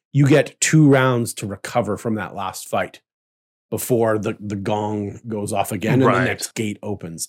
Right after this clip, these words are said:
Speaker 2: Right.
Speaker 1: Um, you have an unlimited amount of time to deal with this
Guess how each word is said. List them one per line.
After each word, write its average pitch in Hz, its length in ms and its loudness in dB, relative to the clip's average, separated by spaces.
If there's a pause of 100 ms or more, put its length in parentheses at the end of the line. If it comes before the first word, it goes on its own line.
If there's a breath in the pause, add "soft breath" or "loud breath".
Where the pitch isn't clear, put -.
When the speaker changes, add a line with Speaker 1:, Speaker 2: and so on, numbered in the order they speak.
(160)
Speaker 2:
Right. 101 360 -2
Speaker 1:
Um, 95 400 -4 (300)
you 165 220 6
have 151 560 4 (200)
an 143 80 4
unlimited 214 420 6
amount 110 220 -2
of - 120 -18
time 90 320 -14 (200)
to 113 80 -6
deal 101 220 -6
with 90 160 -10
this - 340 -14